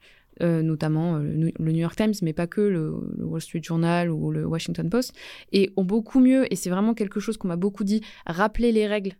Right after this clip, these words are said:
c'est-à-dire le, l'ensemble de, de règles républicaines, euh, la, la Constitution, la, la, la façon dont, euh, s-, s'organise, euh, la vie en démocratie et, euh, et les institutions politiques.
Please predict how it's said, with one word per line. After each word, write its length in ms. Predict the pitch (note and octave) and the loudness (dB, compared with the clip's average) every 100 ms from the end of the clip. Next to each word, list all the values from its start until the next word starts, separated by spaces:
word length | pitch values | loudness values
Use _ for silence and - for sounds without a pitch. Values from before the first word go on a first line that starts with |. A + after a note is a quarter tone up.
| - | -12
c'est-à-dire 480 | F#3 F3 F3 F3+ | -8 -6 -4 -4
le, 120 | F3 E3 | -4 -2
l'ensemble 560 | F#3 G3+ A3+ A3 G#3 | 0 0 2 0 0
de, 220 | F3+ F3 | -2 -2
de 160 | E3+ E3+ | -2 -4
règles 380 | E3 F#3+ G3 F#3 | -2 0 -2 -4
républicaines, 760 | F3 F3 F#3 F#3 - F#3+ F#3+ | -6 -8 -10 -8 -6 -4 -4
euh, 220 | E3 D#3 | -6 -8
la, 180 | - - | -8 -6
la 120 | E3+ | -6
Constitution, 760 | E3 E3+ - F3 F#3 - G3 F#3+ | -8 -10 -10 -10 -10 -4 -4 -2
la, 180 | E3+ D#3 | -4 -4
la, 300 | - D#3+ E3 - | -4 -4 -4 -6
la 100 | F3 | -4
façon 380 | - F3+ G#3 | -4 0 0
dont, 300 | G3 F3 F#3 | 0 0 -2
euh, 100 | D#3+ D3+ - - - | -4 -8 -14 -20 -14
s-, 300 | - - D#3+ | -12 -8 -6
s'organise, 680 | - F#3+ F3+ F#3+ G3 G3+ F3+ | -2 0 2 2 2 0 -2
euh, 160 | D#3+ | -2
la 120 | D#3+ E3 | -2 -2
vie 140 | F3+ | -2
en 80 | F3+ | -2
démocratie 640 | E3+ E3+ - F3 - G3 | -2 -4 -6 -10 -4 -2
et, 300 | F3+ D3+ D3+ | 0 -2 -2
euh, 60 | - - - | -6 -8 -6
et 80 | D#3 | -4
les 400 | D#3+ A#2+ - E3+ | -4 -4 -4 -6
institutions 380 | F3 - - | -8 -8 -8
politiques. 400 | F3 E3+ - C4+ | -6 -4 -2 -4